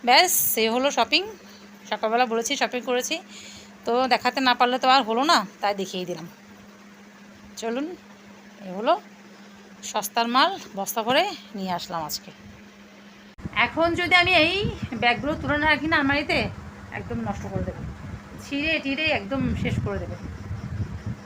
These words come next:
তো বন্ধুরা চলুন, মেয়েরা করছে হোমওয়ার্ক, ওদের বাবা গেছে বাজারের দিকে।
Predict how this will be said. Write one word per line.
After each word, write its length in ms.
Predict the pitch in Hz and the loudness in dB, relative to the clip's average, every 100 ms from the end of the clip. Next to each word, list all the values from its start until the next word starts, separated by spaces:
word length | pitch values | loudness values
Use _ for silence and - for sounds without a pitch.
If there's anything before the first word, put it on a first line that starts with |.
| - | -10
তো 60 | - 302 | -4 0
বন্ধুরা 260 | 349 381 381 | 2 2 4
চলুন, 240 | 349 392 508 370 - | 4 4 0 -6 -4
মেয়েরা 220 | 262 269 285 | 0 2 0
করছে 180 | 285 - 269 | -2 -6 -4
হোমওয়ার্ক, 320 | 277 262 277 269 | 0 2 2 0
ওদের 140 | 247 233 | -2 0
বাবা 160 | 214 233 | 2 0
গেছে 180 | 254 277 226 | -2 -2 -2
বাজারের 280 | 202 220 226 | 0 -2 -2
দিকে। 180 | 247 311 | -6 -10